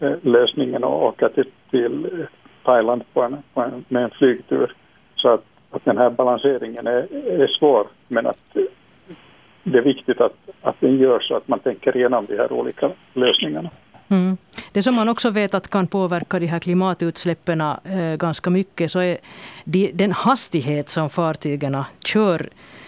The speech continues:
Speaker 2: med. Före den här diskussionen så talade jag med en person som heter Mikko Heikkilä, som är sjökapten och ska disputera vid Helsingfors universitet så småningom. Han har tittat på bränsleåtgången hos passagerarfartygen, och ser man på den här rutten mellan Helsingfors och Tallinn, så har han räknat ut att,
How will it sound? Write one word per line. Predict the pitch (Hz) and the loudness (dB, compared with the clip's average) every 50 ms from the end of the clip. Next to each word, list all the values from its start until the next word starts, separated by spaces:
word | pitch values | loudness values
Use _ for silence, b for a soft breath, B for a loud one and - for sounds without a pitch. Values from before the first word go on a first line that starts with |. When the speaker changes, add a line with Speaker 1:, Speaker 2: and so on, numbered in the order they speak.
| B B B | B B B
Speaker 2:
med. | 175 175 170 170 165 156 151 139 - - 180 | 0 2 2 2 0 -2 -2 -4 -6 -8 -4
Före | - 208 214 240 | -2 0 0 2
den | 202 208 185 | 2 2 2
här | 202 202 | 2 2
diskussionen | 220 - - 202 - - 220 208 190 | 0 -2 -2 -2 0 2 2 2 2
så | 175 180 | 0 0
talade | - 208 202 196 185 175 | 0 0 0 2 0 0
jag | 175 175 | 0 0
med | 175 175 | 0 0
en | 170 165 | 0 0
person | 180 180 202 214 180 | 0 0 2 0 2
som | - 185 | 2 0
heter | 180 - 185 | 0 0 0
Mikko | 190 185 - - | 0 0 0 0
Heikkilä, | 160 180 247 269 254 247 - - 160 147 135 | 0 2 2 2 0 -2 -4 -4 -2 -2 -2
som | 135 - 160 | -2 -2 -2
är | 156 147 | -2 -2
sjökapten | - - 175 160 - 151 - - - 160 151 143 139 | 0 0 0 0 -2 -4 -4 -4 -2 -2 -2 -2 -2
och | 131 131 104 | -2 -4 -6
ska | - - 165 151 | -6 -6 -6 -4
disputera | 147 147 - - 185 170 - 190 190 185 170 151 | -4 -6 -4 -4 -4 -2 0 0 0 0 0 -2
vid | 135 143 | -2 -4
Helsingfors | 147 151 - 180 160 - 180 170 - - | -4 -4 -4 -4 -2 -2 -2 -2 -2 -2
universitet | 175 151 139 - 110 120 - - - - 214 233 214 | -4 -4 -4 -4 -6 -6 -6 -6 -2 0 0 0 0
så | - 196 | -2 -2
småningom. | - - 190 185 180 170 170 170 160 151 B B B B B B B | 0 0 0 2 2 0 0 0 -2 -2 B B B B B B B
Han | - 165 | -2 -2
har | 165 156 | -2 0
tittat | - 170 - - 156 | -2 -2 -2 -2 -2
på | 143 165 | -2 0
bränsleåtgången | 151 170 180 196 190 175 - 170 165 151 135 170 156 - 165 165 151 151 147 139 131 | 2 2 2 2 2 2 0 0 0 2 2 0 0 0 0 -2 0 0 -2 -2 -4
hos | 143 139 - - | -4 -6 -6 -6
passagerarfartygen, | - 151 147 - 156 - - 180 170 160 147 131 139 - - 160 156 139 - - - 117 120 - 143 151 | -8 -6 -4 -4 -4 -2 0 0 0 0 0 -2 -4 -4 -2 -2 -2 -2 -4 -6 -8 -8 -6 -4 -4 -4
och | 147 - | -4 -2
ser | - 202 | 0 0
man | 196 185 170 165 | 2 0 0 0
på | - 180 | -2 -2
den | 180 175 | 0 0
här | 151 185 | -2 0
rutten | 175 185 202 190 - - 180 170 160 B B B B B B B | 0 0 -2 -2 -2 -2 -2 -2 -4 B B B B B B B
mellan | - 180 175 175 175 165 | -2 0 0 2 2 2
Helsingfors | 175 185 170 - 185 160 - 202 202 196 170 - - | 2 0 2 0 0 0 0 0 0 0 0 -2 -4
och | 165 - | -4 0
Tallinn, | - 214 233 233 202 175 156 139 | 0 0 2 2 0 0 -2 -2
så | 131 - 131 | -4 -4 -4
har | 143 165 | -4 -2
han | 160 156 151 | -2 -2 -2
räknat | 151 160 156 - - 165 151 - - | -2 -4 -6 -4 -4 -6 -4 -2 -2
ut | 175 165 160 - | -2 -2 -2 -2
att, | 143 135 - - | -4 -6 -6 -12